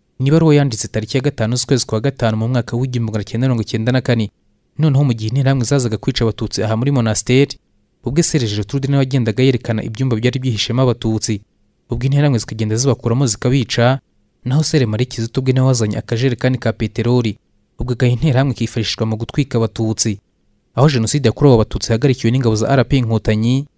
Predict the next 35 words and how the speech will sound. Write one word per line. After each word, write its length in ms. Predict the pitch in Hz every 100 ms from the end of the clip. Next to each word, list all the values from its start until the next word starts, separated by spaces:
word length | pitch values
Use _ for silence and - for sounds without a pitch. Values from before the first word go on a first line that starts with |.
| _ _ _
abo 220 | 120 123
babikira 300 | 123 123 165 147
bombi 200 | 143 135
bahungiye 420 | 135 120 107 107
i 40 |
Burayi, 200 | 110 113
aho 120 | 127
bahise 240 | 139 117 127
bajya 180 | 127 110
kuba 180 | - 123
mu 60 |
gihugu 260 | 113 123 139
cy'u 160 | - 127
Bubiligi, 500 | 110 110 104 104 98 _ _ _ _
bajyanwa 380 | 127 123 123 120
muri 100 | 143
monasteri 500 | 151 110 101 - 131
ya 60 | 110
Meredel. 540 | 110 107 120 123 104 - _ _ _ -
Gusa 220 | 127 -
mu 120 | 131 151
mwaka 280 | 147 -
w'ibihumbi 300 | 131 120 110
bibiri 200 | 107 104
na 100 | 113
rimwe, 340 | 123 120 113 98 _ _ _ _
abo 140 | 120 131
babikira 280 | 123 127 160 147
bombi 140 | 139
baburanishijwe 640 | 143 131 110 107 - 107 123
n'ubutabera 420 | 135 - 135 127
bw'u 200 | 131 131 107
Bubiligi, 500 | 107 101 120 127 143 _ _ _ _ -
maze 220 | 165 143
bombi 200 | 143 143